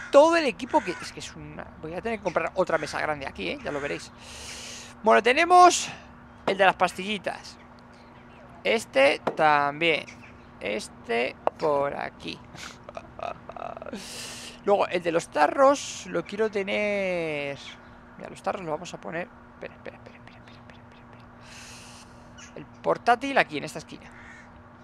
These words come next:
Para hacer los pedidos, mirar y controlar. Y los tarros van a ser aquí. Aquí.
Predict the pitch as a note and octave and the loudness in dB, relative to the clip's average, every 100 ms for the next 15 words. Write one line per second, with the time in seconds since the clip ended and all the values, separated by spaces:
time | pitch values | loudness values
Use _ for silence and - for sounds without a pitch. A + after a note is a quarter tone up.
0 | - - - - - - - - - C3 | -20 -20 -10 -10 -10 -18 -18 -12 -10 -8
1 | E3 D#3+ - D#3+ A3 A3+ F3 F#3 G#3 D3+ | -2 -2 -2 -2 0 0 2 0 0 -4
2 | C3+ C3+ - - - - - - B3 A#3 | -2 -4 -4 -8 -20 -20 -14 -2 0 4
3 | A#3+ G#3+ E3+ - - C3+ - G#3+ C4 F4 | 4 4 2 2 -4 -12 -10 -8 -8 -10
4 | - - - - - - - - - - | -16 -20 -20 -20 -20 -20 -20 -20 -20 -20
5 | - - - - - - - D3 D#3+ D#3+ | -20 -20 -20 -20 -20 -18 -10 -8 -8 -10
6 | D#3+ E3 D#3+ E3+ E3 D#3+ D3+ D3 D3 - | -12 -14 -14 -14 -16 -16 -16 -16 -18 -20
7 | - - - - - - G3 A3+ C#4+ F#4+ | -20 -20 -20 -20 -20 -16 -6 -4 -4 -6